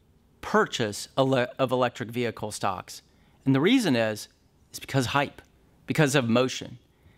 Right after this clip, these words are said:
because markets right now are driven on leverage and momentum.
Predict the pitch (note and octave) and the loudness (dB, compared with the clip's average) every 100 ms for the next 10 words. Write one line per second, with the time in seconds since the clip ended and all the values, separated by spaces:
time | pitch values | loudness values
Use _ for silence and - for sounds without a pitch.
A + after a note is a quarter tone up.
0 | _ - D3 C#3 D3 G3 G#3+ D3 D3+ C#3 | _ 0 2 4 4 4 0 -2 -2 0
1 | B2+ A#2+ A2+ - B2 A2 C3 B2 A#2 A2 | 0 -2 -2 -6 -10 -2 -2 0 0 0
2 | A2 G#2+ G#2+ _ _ - B2+ D3+ E3+ D#3+ | 0 -2 -8 _ _ -2 0 2 0 -4
3 | - - _ _ B2+ B2 A#2 A2+ G#2 F2 | -8 -16 _ _ 2 4 4 0 -4 -8
4 | E2 | -18